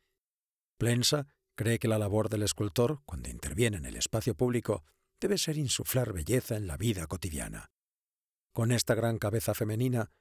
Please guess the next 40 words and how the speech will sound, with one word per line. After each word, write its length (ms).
pretende 380
destacar 420
el 100
papel 360
de 100
la 100
mente 340
humana 300
como 320
casa 320
de 80
los 160
sueños. 500
El 140
artista 400
rinde 280
homenaje 360
al 80
pensamiento, 720
que 140
se 100
desarrolla 520
con 160
su 140
propia 300
cadencia 600
e 80
intimidad, 500
ajeno 440
al 100
latir 320
de 100
la 100
frenética 640
colectividad 720
humana. 440
La 180
obra 260
fue 140
creada 400